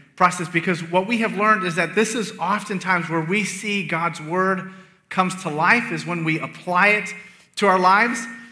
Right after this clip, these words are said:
Uh, and until we apply it, all that we're learning and thinking through, uh, is, is just a good idea. I came across a passage this week in Second Timothy chapter three, verse five, and it says, "They will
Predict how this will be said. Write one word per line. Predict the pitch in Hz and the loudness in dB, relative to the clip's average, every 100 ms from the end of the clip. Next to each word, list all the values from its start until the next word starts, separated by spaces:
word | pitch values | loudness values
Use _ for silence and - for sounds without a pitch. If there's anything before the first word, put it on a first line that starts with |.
| _ | _
Uh, | - 156 151 - | 4 4 4 2
and | 170 | 0
until | 165 - 240 254 | 0 2 2 4
we | 254 | 2
apply | 220 - 208 247 | 2 4 4 4
it, | 285 - - _ _ _ _ _ - _ | 0 -6 -18 _ _ _ _ _ -20 _
all | 175 208 | 2 4
that | 220 180 | 4 2
we're | 180 175 | 2 4
learning | 202 214 214 208 175 | 6 6 4 0 -2
and | 151 151 | -2 2
thinking | 220 220 214 | 2 2 -2
through, | 196 202 190 185 185 - - - | -4 0 2 2 0 -10 -18 -2
uh, | 151 151 147 - 170 | 4 4 2 -2 2
is, | 170 165 - - | 2 0 -6 -2
is | 160 135 | -2 0
just | 160 196 - - | 0 0 -2 -6
a | 165 | -4
good | 156 202 | 2 4
idea. | 185 180 226 147 120 - - - _ | 4 2 2 2 0 -10 -18 -20 _
I | 156 | 0
came | 151 214 | 2 0
across | 190 202 190 185 - - | 2 4 4 2 -8 -4
a | 147 | -4
passage | 151 196 202 190 170 | 2 2 2 -2 -4
this | 175 - | -6 -2
week | 165 185 - - - _ _ _ - | 0 0 -4 -16 -20 _ _ _ -6
in | 143 | -4
Second | - 208 202 196 | 0 0 0 -2
Timothy | 202 190 190 185 | -2 -2 0 -2
chapter | 185 190 185 165 | 2 0 0 -6
three, | 190 180 | -2 -2
verse | 175 170 | -2 2
five, | 170 175 180 | 6 6 4
and | 175 | -2
it | |
says, | 160 190 165 143 | 0 0 0 2
"They | 180 | 2
will | 196 175 | 2 0